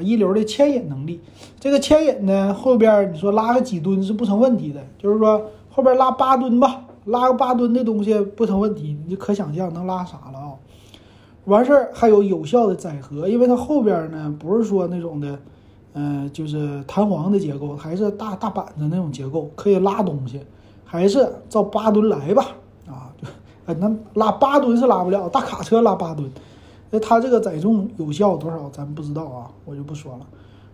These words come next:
然后再有一个叫类独家电源助推器啊，混动系统，就是里边儿可以带电源，可以给后边儿提供电源啊，这么一个空间。说到这个电源啊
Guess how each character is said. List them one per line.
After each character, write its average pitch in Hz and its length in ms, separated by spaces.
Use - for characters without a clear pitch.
然 185 100
后 208 60
再 240 160
有 180 120
一 160 140
个 175 100
叫 175 220
类 226 340
独 170 240
家 208 240
电 208 240
源 151 280
助 214 120
推 196 200
器 240 320
啊， 139 240
混 160 120
动 165 140
系 170 140
统， 147 120
就 165 100
是 151 260
里 180 240
边 196 160
儿 202 120
可 - 140
以 151 260
带 190 100
电 175 220
源， 143 340
可 175 160
以 175 80
给 165 100
后 175 280
边 160 160
儿 151 240
提 151 220
供 196 220
电 156 120
源 127 100
啊， 113 180
这 156 80
么 135 100
一 123 120
个 139 80
空 135 200
间。 127 80
说 262 240
到 311 180
这 285 140
个 180 760
电 285 180
源 160 140
啊 175 480